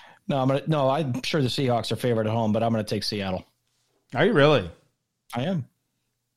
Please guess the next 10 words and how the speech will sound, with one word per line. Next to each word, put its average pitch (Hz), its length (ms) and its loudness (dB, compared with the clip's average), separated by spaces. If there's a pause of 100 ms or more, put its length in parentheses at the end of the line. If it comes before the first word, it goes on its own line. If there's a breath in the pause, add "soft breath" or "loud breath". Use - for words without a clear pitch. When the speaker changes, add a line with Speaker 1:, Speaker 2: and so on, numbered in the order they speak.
(160)
Speaker 2:
All 92 260 -10
right. 107 180 -10 (640)
So 123 440 8
I 143 160 10
am 143 300 10
gonna 120 180 8
go 117 180 10
with 113 120 8
the 107 60 2
Cardinals 123 720 4